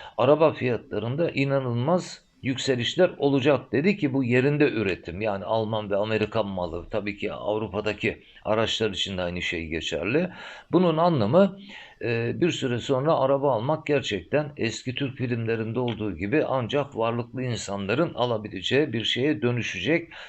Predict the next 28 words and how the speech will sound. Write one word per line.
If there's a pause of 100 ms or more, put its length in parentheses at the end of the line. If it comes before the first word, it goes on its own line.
Zaten (600)
biliyorsunuz
fiyatları
ikinci
el
en
kötü
arabalar
bile
yakın
tarihli
yani, (600)
e,
iki
bin
on
sekiz,
on
dokuz,
yirmi
model
arabalar
iki
yüz
bin
liralardan
başladı. (240)
Yani,